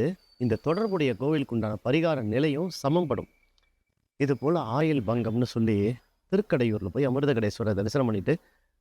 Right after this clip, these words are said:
அங்க இருக்கக்கூடிய காலசம்ஹாரமூர்த்தியை பார்த்துட்டு வாங்கன்னு சொல்லுவாங்க,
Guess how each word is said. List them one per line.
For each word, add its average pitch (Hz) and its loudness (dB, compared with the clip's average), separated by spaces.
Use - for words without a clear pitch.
அங்க 120 2
இருக்கக்கூடிய 110 0
காலசம்ஹாரமூர்த்தியை 110 0
பார்த்துட்டு 107 0
வாங்கன்னு 104 0
சொல்லுவாங்க, 92 2